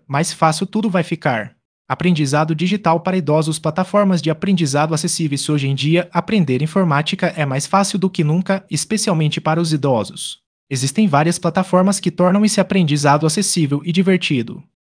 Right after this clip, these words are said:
Por exemplo, sites como Coursera e Khan Academy oferecem cursos gratuitos que você pode fazer no seu próprio ritmo. Além disso, muitos deles têm vídeos e materiais que são bem explicativos, ajudando você a entender tudo direitinho.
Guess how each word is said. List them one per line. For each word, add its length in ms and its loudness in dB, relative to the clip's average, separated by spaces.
Por 120 0
exemplo, 440 2
sites 460 -2
como 240 0
Coursera 600 2
e 60 -4
Khan 180 -2
Academy 460 0
oferecem 500 2
cursos 380 0
gratuitos 580 0
que 120 -4
você 240 0
pode 260 0
fazer 320 2
no 80 0
seu 140 -4
próprio 400 0
ritmo. 500 -2
Além 220 0
disso, 480 0
muitos 340 2
deles 300 4
têm 120 4
vídeos 440 2
e 60 0
materiais 580 2
que 120 -2
são 240 0
bem 220 2
explicativos, 960 0
ajudando 480 2
você 340 0
a 100 2
entender 420 2
tudo 240 0
direitinho. 600 0